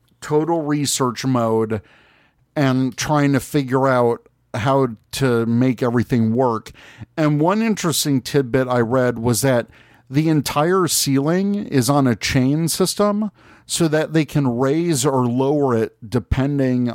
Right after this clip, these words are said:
on the wide shots for the camera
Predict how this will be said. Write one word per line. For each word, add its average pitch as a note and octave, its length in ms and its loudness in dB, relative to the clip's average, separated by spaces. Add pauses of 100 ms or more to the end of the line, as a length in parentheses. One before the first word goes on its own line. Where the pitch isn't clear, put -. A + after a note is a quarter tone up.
on A#2 540 -2 (680)
the B2+ 200 -2
wide A#2+ 500 0
shots E3 600 0
for D3+ 300 -2
the A#2+ 120 0
camera F3 580 -2